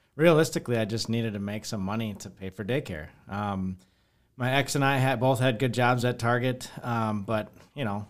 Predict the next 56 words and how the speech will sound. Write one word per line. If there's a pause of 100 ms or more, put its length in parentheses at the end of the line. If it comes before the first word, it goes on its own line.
(180)
eighteen
hundred
dollars
a
month
is
a
lot.
We
had
just
built
the
house,
bought
cars,
stuff
like
that. (420)
So
when
I
look
back
at
it
now,
I'm
like,
I, (140)
I
did
it
for
a
few
months.
I
got,
like,
seven
deals
done, (480)
um,
which
I
thought
was
outrageous.
And
then
I
quit. (720)
I
was
done.